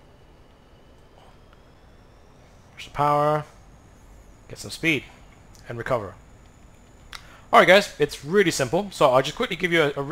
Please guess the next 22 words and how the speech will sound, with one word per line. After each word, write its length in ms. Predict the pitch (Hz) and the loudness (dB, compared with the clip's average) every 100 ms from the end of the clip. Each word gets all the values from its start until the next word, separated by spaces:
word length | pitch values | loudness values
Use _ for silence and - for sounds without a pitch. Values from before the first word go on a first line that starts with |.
| 143 | -6
a 60 | |
summary, 320 | - 170 156 | 0 0 0
a 60 | 131 | -2
recap 320 | 139 - 147 | -2 -2 -2
again. 340 | 143 165 226 196 - - - - - - - - - - - - - | 0 0 0 -8 -16 -20 -20 -20 -20 -20 -20 -20 -20 -20 -20 -20 -6
Engine 260 | - 220 180 | -2 0 -2
stall, 600 | - 185 180 180 175 - - - - | -2 4 6 6 4 0 -12 -20 0
check 180 | 196 190 | 2 6
your 80 | 165 | 6
R 60 | |
P 140 | 156 160 | 6 2
M 120 | 156 | 2
gauge, 480 | 151 151 147 - - - | 4 4 2 -2 -12 -2
en-, 200 | 151 151 | -2 0
engine 280 | 147 139 | -4 -2
has 260 | 131 143 143 | 0 0 0
stalled, 520 | - 156 151 147 143 - - - - - - - | 0 2 4 2 0 -10 -20 -20 -20 -20 -20 -4
uh, 140 | 120 | -2
or 300 | 120 123 120 | 0 -2 -2
engine's 400 | 131 131 127 - | -4 -2 -6 -10
flamed 440 | - - 151 139 143 | -16 -4 -4 2 6
out. 300 | 147 143 | 6 6